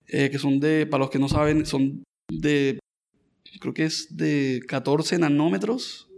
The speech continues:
o algo así. O sea, es una, básicamente hacen las, las partes internas más pequeñas, por ende te cabe más,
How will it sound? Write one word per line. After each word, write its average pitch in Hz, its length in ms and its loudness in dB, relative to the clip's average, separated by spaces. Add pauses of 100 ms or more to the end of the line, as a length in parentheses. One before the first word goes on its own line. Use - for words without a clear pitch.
o - 220 -6
algo 151 200 0
así. 185 160 0
O 175 40 2
sea, 160 240 0
es 147 60 0
una, 170 760 2 (400)
básicamente 175 920 0 (520)
hacen 156 300 2
las, 165 120 0 (120)
las 147 180 -2
partes 165 420 -2
internas 160 400 2
más 151 220 0
pequeñas, 165 540 0
por 143 240 -2
ende 143 160 2
te 147 100 0
cabe 135 220 2
más, 156 400 0